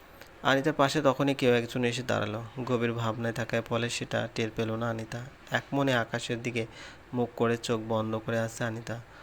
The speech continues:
হুট করে আনিতার কানের কাছে সে মানুষটা কিছুটা ঝুঁকে ফিসফিস করে বলে, "পিচ্চি পাখিটার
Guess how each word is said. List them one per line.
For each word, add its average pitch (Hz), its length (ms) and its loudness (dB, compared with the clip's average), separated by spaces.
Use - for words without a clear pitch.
হুট 143 140 0
করে 160 220 6
আনিতার 120 480 4
কানের 110 280 2
কাছে 123 460 0
সে - 240 -4
মানুষটা 113 500 0
কিছুটা 120 440 -4
ঝুঁকে 120 260 -4
ফিসফিস - 520 -6
করে 120 180 0
বলে, 107 260 0
"পিচ্চি - 320 -2
পাখিটার 123 580 2